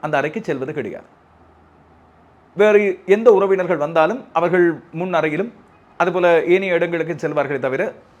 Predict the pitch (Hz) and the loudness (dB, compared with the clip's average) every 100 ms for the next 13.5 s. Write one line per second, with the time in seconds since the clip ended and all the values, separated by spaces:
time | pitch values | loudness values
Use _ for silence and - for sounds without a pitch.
0 | - 190 170 170 156 151 143 147 143 151 | -4 0 2 2 0 0 -2 -4 -4 -6
1 | 156 147 131 131 135 139 120 - _ - | -4 -4 -6 -6 -2 -2 -2 -8 _ -14
2 | 87 87 85 80 - 156 156 104 147 160 | -10 -8 -10 -14 -10 -6 -4 -2 -4 -2
3 | 170 156 147 143 131 123 113 117 190 170 | -4 -4 -6 -8 -6 -8 -8 -6 -6 -6
4 | 156 - 233 269 196 147 143 226 214 135 | -8 -8 -8 -6 -4 -2 -4 -6 -8 -6
5 | 131 123 95 - _ _ _ - 156 196 | -6 -8 -10 -16 _ _ _ -8 -2 2
6 | 190 233 226 196 240 233 196 185 180 175 | 2 2 2 2 0 -2 -2 -4 -2 -4
7 | 165 165 175 156 123 120 160 - _ _ | -4 -4 -2 -4 -4 -6 -6 -8 _ _
8 | _ 185 175 170 160 165 180 180 165 165 | _ 0 0 0 -2 -2 -4 -2 -4 -4
9 | 185 156 147 156 147 120 - 131 156 165 | -4 -2 -2 -2 -2 -4 -2 -2 -2 -4
10 | 160 151 143 151 123 120 156 147 147 180 | -2 -4 -6 -6 -4 -4 -6 -6 -4 -4
11 | 233 - _ _ 156 202 196 175 175 151 | -6 -10 _ _ -6 2 2 0 -4 -4
12 | 156 151 135 131 139 247 220 147 139 151 | -4 -6 -4 -4 -2 0 -2 -2 -6 -6
13 | 143 123 117 107 233 | -6 -6 -8 -12 -10